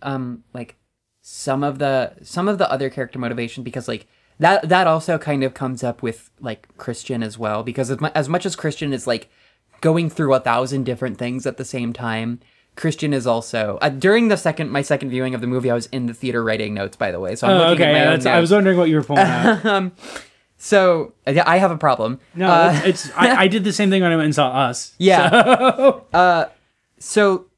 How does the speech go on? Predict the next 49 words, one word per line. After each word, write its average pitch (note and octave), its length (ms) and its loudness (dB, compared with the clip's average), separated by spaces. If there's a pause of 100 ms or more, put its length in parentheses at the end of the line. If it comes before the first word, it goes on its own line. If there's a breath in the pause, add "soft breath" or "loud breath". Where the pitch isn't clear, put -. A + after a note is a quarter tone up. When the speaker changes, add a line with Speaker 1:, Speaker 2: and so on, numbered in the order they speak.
(120)
Speaker 1:
there's F#3 220 2
this G3+ 120 -4
classical A#3+ 460 -4
horror F3 180 -2
movie D#3 200 -6
thing C#3+ 200 -6
that's B2 160 -8
happening C#3 380 -6
where A#2+ 100 -6
Danny B2 300 -6
throughout B2+ 220 -8
the A#2+ 80 -10
whole B2 180 -6
movie, A#2 420 -6
or, D3+ 140 -2
like, D#3+ 260 -2 (320 soft breath)
kind A3+ 220 2
of F3 100 0
more D#3+ 220 2
and D3 100 0
more B2+ 180 0
throughout D3 280 -4
the D3 100 -6
movie, C#3+ 380 -4
which E3+ 240 -2
makes A#3+ 220 0
the C#3+ 360 2
power, B2+ 400 -2 (300)
the C3+ 80 0
power B2+ 320 -4
struggle A2 300 -8
between G#2+ 300 -10
Christian A#2 360 -12
and G#2 100 -8
Danny G#2 240 -6
way C3+ 320 0
more C3 220 -2
interesting. A2 600 -10 (300 loud breath)
Uh, A#2 180 -2
but C#3 220 0
Danny F3+ 300 0
is C#3+ 100 -2
kind C#3+ 180 -4
of B2+ 60 -4
the B2 80 0
whistleblower A#2 500 -4
and A2+ 100 -6
being A2+ 160 -6
like, A2+ 200 -8